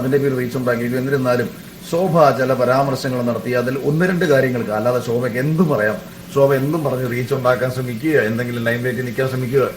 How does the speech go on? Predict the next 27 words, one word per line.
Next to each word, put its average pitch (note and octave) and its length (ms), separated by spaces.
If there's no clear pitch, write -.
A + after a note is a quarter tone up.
എന്താന്ന് D#3 380
വെച്ചാലും C3+ 300
അത് B2 100
ചെയ്യാം, C3 300
അത് B2 160
പ്രശ്നമില്ല. C#3+ 480
പക്ഷേ A#2 200
ശോഭ C3 120
പറഞ്ഞത് C#3 260
ചില E3+ 80
കാര്യങ്ങൾക്ക് A2 420
ഈ B2 40
അതിനു F3+ 180
മുമ്പ് D#3+ 360
ശോഭ B2+ 160
പറയുന്ന D#3 360
കാര്യങ്ങൾ D3 360
ഏറ്റുപിടിക്കാൻ D3+ 440
നടക്കുന്നവരോട് D3 540
എനിക്ക് C#3+ 200
പറയാനുള്ളത്, C3 460
തു-, F3+ 180
തൂറിയവനെ G#3 580
ചുമന്നാൽ D3+ 380
ചുമന്നവനും D#3 500
നാറുമെന്നൊരു C#3 600
ചൊല്ല് B2 160